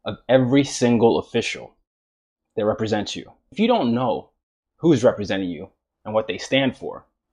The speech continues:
especially when it comes to inclusion, diversity,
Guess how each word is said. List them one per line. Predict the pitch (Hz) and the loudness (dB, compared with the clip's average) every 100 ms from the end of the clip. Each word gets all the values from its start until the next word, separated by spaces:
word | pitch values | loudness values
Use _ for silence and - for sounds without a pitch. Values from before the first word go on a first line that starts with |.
| - | -16
especially | - - 160 170 160 135 | -12 0 2 4 4 6
when | 127 | 4
it | 107 | 2
comes | - 147 123 110 - | -2 2 4 2 -2
to | 104 95 - | -4 -6 -8
inclusion, | 95 - - 135 123 120 113 - _ _ | -12 -10 -2 2 2 0 -4 -8 _ _
diversity, | - 104 107 131 - 113 113 104 | -14 -8 2 2 2 -4 -4 -4